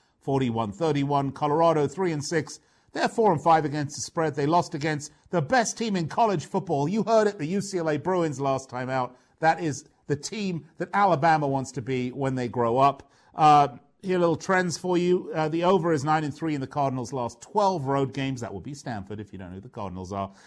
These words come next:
And, uh, the over is five and two in the Buffalo's last seven games on grass. If they smoke grass, it's not quite as bad, but, you know, we'll see where that goes. But I think there are two trends here telling you the over.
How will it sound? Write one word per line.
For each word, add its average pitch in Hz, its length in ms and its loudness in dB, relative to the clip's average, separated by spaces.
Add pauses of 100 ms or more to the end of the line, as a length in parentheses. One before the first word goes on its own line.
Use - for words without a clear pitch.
(180)
And, 170 720 6
uh, 135 160 2
the 131 160 -2
over 131 300 2
is 110 100 -4
five 113 260 0
and 104 100 -8
two 185 200 0
in 120 80 -2
the 101 60 -4
Buffalo's 98 440 -6
last 98 440 -10
seven 233 380 0
games 139 440 -2
on 104 400 -6
grass. 170 680 2 (500)
If 139 240 -2
they 113 160 -4
smoke 226 580 0
grass, 131 580 2
it's 135 220 -6
not 120 260 -6
quite 185 380 0
as 156 140 -4
bad, 196 420 2 (300)
but, 139 300 2
you 151 140 -4
know, 131 240 2
we'll 139 140 -4
see 143 220 -2
where 135 160 0
that 120 240 -2
goes. 127 320 0
But 120 140 -4
I 110 100 0
think 156 260 -6
there 127 140 -4
are - 20 -12
two 180 220 -6
trends 147 340 -6
here 135 160 -4
telling 135 280 -8
you 117 100 -2
the 113 160 -4
over. 127 340 0